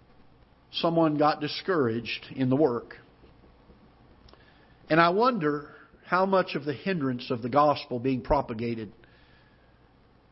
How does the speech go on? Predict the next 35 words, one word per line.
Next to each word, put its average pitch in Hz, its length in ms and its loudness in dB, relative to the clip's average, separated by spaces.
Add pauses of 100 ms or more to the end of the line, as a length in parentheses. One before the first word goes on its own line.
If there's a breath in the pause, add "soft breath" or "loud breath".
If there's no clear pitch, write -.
(340)
how 156 120 -2
much 156 260 -2
damage 160 440 0
there 143 140 -6
was 139 340 2
to 131 60 -14
the 113 80 -12
cause 135 320 0
of 117 80 -10
Christ 123 420 -4
when 120 120 -6
that 127 160 -2
person 131 360 0
dropped 131 320 2
out 127 200 2
of 110 100 -4 (240)
doing 127 240 2
the 117 60 -2
work 123 240 2
that - 100 -12
God 117 200 2
had - 80 -10
called 123 240 -2
him 110 120 -6
to 98 60 -12
do, 120 180 -2
running 127 260 0
the 113 80 -4
race 123 300 0
that - 80 -8
God 120 200 0
had 104 100 -4
put - 160 0
before 131 340 -4
him. 92 80 -10